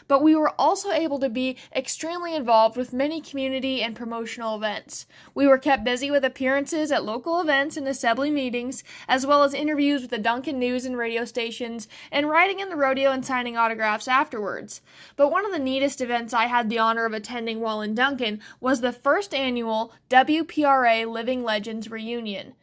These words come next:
The event featured past barrel racing champions and recognized the legends of the sport, a few of which I was even lucky enough to get the chance to meet personally. The Prairie Circuit rodeo fans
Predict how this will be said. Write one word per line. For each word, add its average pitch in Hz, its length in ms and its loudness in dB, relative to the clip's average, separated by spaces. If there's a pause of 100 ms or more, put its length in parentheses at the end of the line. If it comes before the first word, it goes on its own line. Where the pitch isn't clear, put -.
(220)
The 254 100 0
event 247 320 0
featured 247 380 -2
past 247 400 2
barrel 247 240 0
racing 285 360 0
champions 247 600 -4
and 247 180 -4
recognized 269 600 0
the 269 80 -2
legends 254 560 0
of 220 100 -10
the 247 80 -4
sport, - 280 -8 (440)
a 269 60 0
few 320 260 4
of 269 120 4
which 247 280 2
I 254 80 6
was 247 220 4
even 262 260 0
lucky 240 360 0
enough 226 260 -2
to 254 80 -8
get 220 160 -6
the 226 80 -8
chance 220 420 -6
to 247 120 -6
meet 202 280 -6
personally. 196 680 -8 (880)
The 294 80 -2
Prairie 415 380 6
Circuit 392 380 4
rodeo 247 440 6
fans 240 460 -2